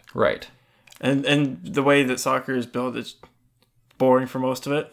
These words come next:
Speaker 1: It's, it's a, it's very
Speaker 2: Yeah,
Speaker 1: slow pace for a
Speaker 2: huge
Speaker 1: lot of it,
Speaker 2: peaks,
Speaker 1: and then
Speaker 2: and
Speaker 1: the
Speaker 2: the
Speaker 1: peaks
Speaker 2: end,
Speaker 1: are
Speaker 2: and the,
Speaker 1: insane.
Speaker 2: and then the end is always exciting 'cause all the players are getting
Speaker 1: Yeah.
Speaker 2: tired.
Speaker 1: 'Cause the hockey, the hockey mentality recently has been, "We wanna increase goals to make it more exciting."
Speaker 2: Yeah.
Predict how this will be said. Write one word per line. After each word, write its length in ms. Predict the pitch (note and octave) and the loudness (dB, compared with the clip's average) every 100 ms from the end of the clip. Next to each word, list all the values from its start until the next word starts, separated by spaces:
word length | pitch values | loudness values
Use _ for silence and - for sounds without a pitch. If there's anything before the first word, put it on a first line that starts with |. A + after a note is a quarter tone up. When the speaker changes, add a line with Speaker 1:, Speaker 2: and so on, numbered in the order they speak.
| _ _ | _ _
Speaker 1:
It's, 120 | - - | -20 -8
it's 220 | - G#2+ A2 | -2 0 0
a, 80 | |
it's 180 | G#2+ G#2+ | -2 -2
very 140 | A2 C#3 | 0 0
Speaker 2:
Yeah, 60 | |
Speaker 1:
slow 380 | C#3+ - C#3 C3 | 0 0 2 2
pace 240 | B2 B2+ B2+ | 2 0 0
for 40 | |
a 20 | F3 | 0
Speaker 2:
huge 220 | F#3 G#2+ | 2 2
Speaker 1:
lot 240 | G#2+ G#2+ | 4 4
of 120 | - | 2
it, 40 | G2+ | -2
Speaker 2:
peaks, 260 | G#2 - - - | -6 -8 -12 -8
Speaker 1:
and 120 | A2+ | -4
then 60 | A#2 | -2
Speaker 2:
and 120 | D#3+ | 0
Speaker 1:
the 40 | |
Speaker 2:
the 40 | D3+ | 2
Speaker 1:
peaks 180 | - D#3+ | 0 0
Speaker 2:
end, 80 | A#2 | 0
Speaker 1:
are 40 | |
Speaker 2:
and 80 | G#2 | 0
the, 40 | - | -2
Speaker 1:
insane. 200 | A2 G2 | -4 -2
Speaker 2:
and 120 | C#3+ | 0
then 140 | D3+ C#3 | 0 -2
the 80 | |
end 260 | B2+ C#3 C#3+ | -2 -2 -2
is 100 | B2+ | -2
always 600 | B2+ B2 B2 A#2 - - | -2 -2 -2 -4 -10 -14
exciting 340 | - - B2+ B2 | -14 -8 -6 -6
'cause 120 | A#2+ | -8
all 100 | A#2 | -8
the 60 | A2+ | -8
players 240 | A#2 A#2 | -8 -8
are 40 | A2 | -8
getting 140 | A2 | -8
Speaker 1:
Yeah. 40 | - | -8
Speaker 2:
tired. 340 | A2 A2+ A#2 _ | -8 -10 -12 _
Speaker 1:
'Cause 180 | - C3 | -8 -8
the 80 | B2+ | -4
hockey, 420 | - F3+ - D#3 | 2 2 2 -2
the 120 | G2+ A#2 | -2 -4
hockey 400 | - F#3+ A#3+ F3 | 0 0 0 0
mentality 560 | C3 B2 A#2 A2 G#2 | 0 2 4 4 2
recently 420 | G2+ G#2 - A2+ | -2 -6 -6 -6
has 180 | G#2 G#2 | -6 -6
been, 240 | G#2 G#2+ G#2 | -4 -2 0
"We 120 | A2+ | 0
wanna 220 | A#2 A2+ | 2 2
increase 360 | A2 - G#2+ - | -2 -4 -6 -4
goals 300 | G#2 G2+ - | -2 -4 -4
to 80 | G#2+ | -4
make 200 | G2+ G2+ | -4 -4
it 60 | |
more 180 | E2 F2+ | -6 -6
exciting." 560 | - - G2+ A#2+ F3+ G3 - - | -6 -2 0 0 -2 -6 -14 -20
Speaker 2:
Yeah. 120 | - | -20